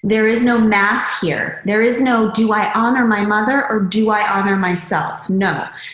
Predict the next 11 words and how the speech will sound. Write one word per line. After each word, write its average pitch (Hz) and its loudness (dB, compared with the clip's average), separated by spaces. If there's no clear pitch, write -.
The 202 -2
best 226 -2
way 214 0
to 196 -6
honor 277 2
my 190 0
parents 175 -6
is 175 -6
to 190 -2
trust - -4
fully 214 -4